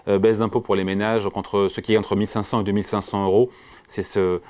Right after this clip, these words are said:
euh, ce cadrage-là qui a été fait par le président de la République dans une interview à l'opinion avant l'été. Euh, si possible, si c'est possible, dès deux mille vingt-cinq.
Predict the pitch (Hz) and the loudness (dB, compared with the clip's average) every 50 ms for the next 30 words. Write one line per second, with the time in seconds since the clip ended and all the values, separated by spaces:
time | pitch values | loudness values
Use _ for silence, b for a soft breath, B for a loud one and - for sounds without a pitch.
0 | B B B _ 82 87 85 - 101 - 113 104 104 98 107 101 98 117 117 - | B B B _ -6 -6 -4 -6 -4 -2 -2 0 0 0 0 0 0 -2 -2 0
1 | 98 90 - 92 - 110 107 - - 90 87 87 85 85 - - 98 90 95 95 | -2 -2 -2 -2 0 0 0 0 0 -2 0 0 -2 -4 -4 -4 -4 -4 -2 -2
2 | 90 90 - - - 95 98 95 95 82 92 95 95 90 90 87 90 90 - 95 | -2 -4 -4 -6 -8 -8 -6 -6 -6 -6 -6 -6 -6 -6 -6 -6 -8 -6 -6 -4
3 | 90 98 92 92 87 - - 98 104 101 95 92 95 92 92 - - 110 127 - | -4 -2 -4 -4 -6 -8 -8 -4 -2 -2 -2 -2 -2 -2 -4 0 2 0 0 0
4 | B B B B B B B - 95 95 98 95 95 95 92 92 92 92 95 - | B B B B B B B -2 0 2 4 4 4 4 6 6 6 6 4 2
5 | - - - 170 160 - 147 135 123 - - 143 147 135 - - 175 - - 151 | -2 -4 -2 -2 0 2 2 0 0 0 -4 -4 -4 -4 -4 -8 -6 0 0 0
6 | 135 131 120 - - - 147 117 110 127 113 113 117 120 110 117 117 113 - 110 | 2 2 0 0 0 -4 -2 0 0 2 2 2 2 2 2 2 0 0 -2 -4
7 | 101 98 - | -4 -4 -6